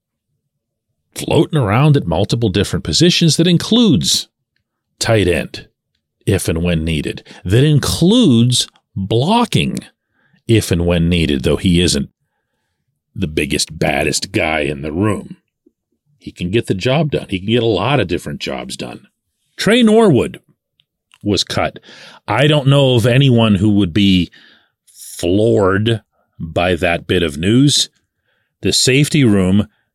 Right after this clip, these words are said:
became very deep, and then the safety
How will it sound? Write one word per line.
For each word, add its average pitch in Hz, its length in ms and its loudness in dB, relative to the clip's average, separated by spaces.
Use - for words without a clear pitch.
became 101 520 0
very 117 480 0
deep, 98 480 0
and 95 160 -4
then 131 160 4
the 127 80 2
safety 151 640 0